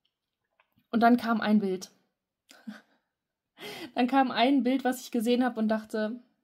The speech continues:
"Ja, okay, das ist es. Das ist es."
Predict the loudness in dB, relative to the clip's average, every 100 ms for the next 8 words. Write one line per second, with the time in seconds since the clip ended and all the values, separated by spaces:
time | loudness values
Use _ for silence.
0 | _ _ _ _ _ -10 -8 -12 _ _
1 | _ _ -14 -12 -10 -10 -10 -14 _ _
2 | 4 4 -2 -10 -6 -4 -6 -14 -12 -10
3 | -12 -18 _ _ -2 2 2 2 0 -4